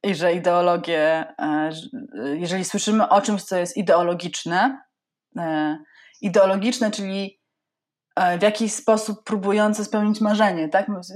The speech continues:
To są ludzie, którzy mają jakieś marzenie na temat lepszego świata, e, jakoś sobie ten świat wyobrażają i próbują zobaczyć, czy to się sprawdza. No i, i siłą rzeczy to jest oczywiste, biorąc pod uwagę to, przez co przechodzili nasi rodzice i jeszcze my też.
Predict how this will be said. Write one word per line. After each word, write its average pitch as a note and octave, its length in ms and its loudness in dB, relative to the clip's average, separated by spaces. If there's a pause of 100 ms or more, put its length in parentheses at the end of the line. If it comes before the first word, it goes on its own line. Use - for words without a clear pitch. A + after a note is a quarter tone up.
(140)
To G3 60 -10
są G3+ 140 -4
ludzie, A3+ 180 0
którzy G#3 200 -4
mają G#3 200 2
jakieś A3 300 2
marzenie F#3+ 440 2
na E3+ 100 -8
temat F#3 280 -6
lepszego G3+ 360 -4
świata, G3+ 600 2 (920)
e, G3+ 340 8
jakoś A#3+ 280 4
sobie A#3 240 4
ten A3 160 0
świat G#3+ 240 2
wyobrażają G#3 600 4
i - 20 6
próbują B3 480 2 (460)
zobaczyć, A#3 440 4
czy A3 100 -8
to A3+ 120 2
się A3 120 -2
sprawdza. G3 840 4 (1200)
No A3 160 4
i, G3+ 240 -4
i G3+ 60 -6
siłą G#3+ 320 -2
rzeczy A3+ 220 -2
to E3+ 80 -6
jest E3+ 100 -6
oczywiste, F3 760 0 (320)
biorąc F#3 240 4
pod F#3 160 -2
uwagę F3+ 300 2
to, F3+ 140 2
przez - 180 -10
co F#3 100 -8
przechodzili F3+ 380 -2
nasi F3+ 240 -4
rodzice F3+ 400 -4
i F3 60 -2
jeszcze F3 240 -4
my E3+ 240 0
też. D#3 500 -2